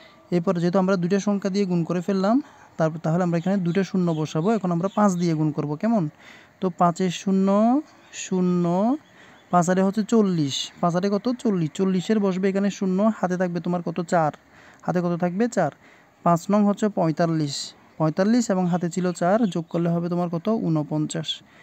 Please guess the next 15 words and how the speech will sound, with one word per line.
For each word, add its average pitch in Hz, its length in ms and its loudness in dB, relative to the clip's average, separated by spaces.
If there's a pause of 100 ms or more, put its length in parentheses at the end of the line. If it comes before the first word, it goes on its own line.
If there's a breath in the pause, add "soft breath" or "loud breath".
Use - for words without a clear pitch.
(260 loud breath)
ঠিক 175 120 -2
আছে, 175 160 -2
আমরা 170 140 0
একটা 165 160 -4
দাগ 156 260 0
টেনে 156 180 -2
দিলাম। 170 320 0
এখন 170 180 -2
আমরা 180 280 -2 (440 loud breath)
উপরে 175 280 2
নিচে 160 220 0
এগুলো 160 200 -2
আমরা 175 160 -2
একে 226 140 0
যোগ 175 220 -2